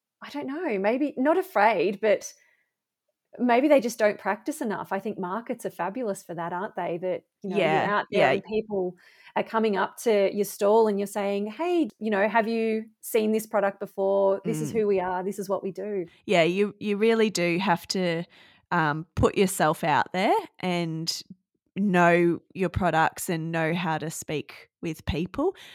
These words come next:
Speaker 2: Um, and I think if you're going to do the markets and stuff, it's a hard slog. Markets are,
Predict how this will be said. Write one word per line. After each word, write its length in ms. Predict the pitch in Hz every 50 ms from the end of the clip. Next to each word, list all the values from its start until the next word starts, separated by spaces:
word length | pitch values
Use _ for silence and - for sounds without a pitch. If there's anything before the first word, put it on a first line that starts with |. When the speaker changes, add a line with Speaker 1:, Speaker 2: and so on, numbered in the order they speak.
| - - _ -
Speaker 2:
Um, 320 | 175 180 170 165 165 165 -
and 120 | - 185 175
I 100 | 156 175
think 340 | - - 196 180 175 - 196
if 160 | 185 - -
you're 120 | 196 180
going 320 | - 175 170 165 170 170 -
to 140 | - 190
do 280 | 165 175 170 170 170 170
the 100 | 170 165
markets 720 | 165 170 165 151 160 - - - 170 - - - - - -
and 180 | - 180 170 -
stuff, 300 | - 190 175 180 - -
it's 200 | 208 190 - -
a 140 | 269 262 254
hard 340 | 226 247 214 196 196 190
slog. 320 | - - - 180 175 175 180
Markets 560 | 175 165 160 165 180 - - - - - -
are, 220 | 196 180 165 160